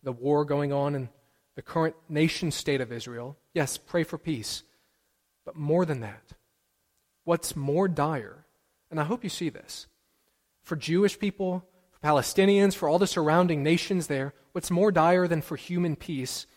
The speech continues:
is for those people, for all of us, to have peace with God.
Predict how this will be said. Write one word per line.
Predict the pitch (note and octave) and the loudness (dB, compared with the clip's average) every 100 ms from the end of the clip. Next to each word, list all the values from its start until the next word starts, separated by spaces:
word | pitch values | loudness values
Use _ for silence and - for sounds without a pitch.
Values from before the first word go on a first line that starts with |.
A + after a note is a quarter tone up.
| _ _ _ - | _ _ _ -10
is | D3 | -6
for | E3 | -4
those | C#3 D#3+ | -2 -2
people, | - F#3+ - A2 A2+ _ _ - | -4 -8 -8 -12 -14 _ _ -12
for | - | -6
all | C#3+ | -4
of | D3+ | -4
us, | G#2+ - - _ _ - | -6 -10 -12 _ _ -6
to | C#3 | -6
have | - | -4
peace | D#3 - | -6 -8
with | C3+ - | -10 -10
God. | A#2+ G#2 - | -10 -12 -18